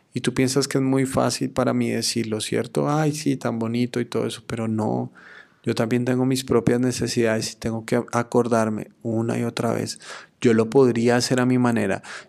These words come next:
Yo podría tratar de convertir estas piedras en pan, ¿sí me entienden? Yo podría tratar de hacer,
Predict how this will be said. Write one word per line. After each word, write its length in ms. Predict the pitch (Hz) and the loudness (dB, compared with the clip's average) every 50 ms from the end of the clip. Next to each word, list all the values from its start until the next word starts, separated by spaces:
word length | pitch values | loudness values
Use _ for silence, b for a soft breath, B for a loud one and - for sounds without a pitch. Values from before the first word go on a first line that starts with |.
| B - | B 0
Yo 180 | - 117 107 | 2 2 2
podría 540 | 104 117 120 123 123 127 127 131 131 123 127 | 4 6 6 8 8 8 8 6 6 4 4
tratar 400 | - 131 127 120 - 117 110 110 | 2 0 0 2 4 2 2 4
de 140 | 104 113 110 | 2 0 0
convertir 420 | - 120 120 120 113 - - 107 | 0 0 2 2 0 0 0 0
estas 260 | 107 101 - - 110 - | 0 0 0 -2 -4 0
piedras 320 | - 120 110 107 104 - | 2 2 2 2 0 0
en 140 | 113 107 104 | -4 -4 -2
pan, 240 | - 101 98 101 101 | -2 -2 -2 -2 -4
¿sí 160 | - - 107 | -4 -4 -4
me 80 | 107 | -4
entienden? 400 | 107 110 113 113 113 117 120 123 | -2 -2 -2 0 0 2 0 0
Yo 160 | 120 113 107 - | 2 0 0 2
podría 540 | - 113 113 117 113 117 117 117 113 107 - B B B B B B - | 4 4 4 4 4 2 2 2 2 0 -2 B B B B B B -4
tratar 460 | - 120 120 113 113 - 101 101 107 | 2 2 2 2 4 2 2 2 2
de 220 | 104 107 107 107 B B B B B | 0 -2 -2 -2 B B B B B
hacer, 680 | - 110 117 - - - - 113 110 113 117 - - | 0 2 2 4 2 2 4 4 2 2 2 -2 -6